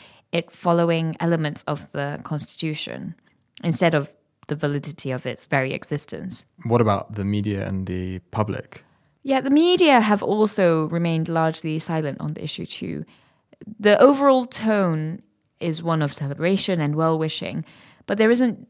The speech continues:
Speaker 1: much coverage that questions whether the imperial family should exist or not, for example.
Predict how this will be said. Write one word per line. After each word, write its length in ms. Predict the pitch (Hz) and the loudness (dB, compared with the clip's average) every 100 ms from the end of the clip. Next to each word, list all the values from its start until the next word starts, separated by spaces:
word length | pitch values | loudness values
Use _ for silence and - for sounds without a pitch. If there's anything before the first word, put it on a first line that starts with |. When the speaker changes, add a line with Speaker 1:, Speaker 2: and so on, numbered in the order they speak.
| - | -6
Speaker 1:
much 320 | 202 190 180 | 0 0 0
coverage 500 | - 196 180 151 - | -4 -4 -2 -4 -4
that 220 | 156 147 - | -6 -8 -2
questions 600 | 220 220 - 180 156 - | 0 2 0 -4 -4 -2
whether 240 | 156 160 | -2 -2
the 120 | 160 | -4
imperial 380 | - 160 170 156 | -4 -2 0 -2
family 300 | 160 151 147 | -2 -6 -4
should 240 | - 147 | -6 -6
exist 380 | 147 156 160 - | -6 -6 -6 -6
or 80 | - | -8
not, 180 | 85 - | -10 -10
for 120 | - | -12
example. 520 | - 78 - - - | -10 -12 -12 -12 -12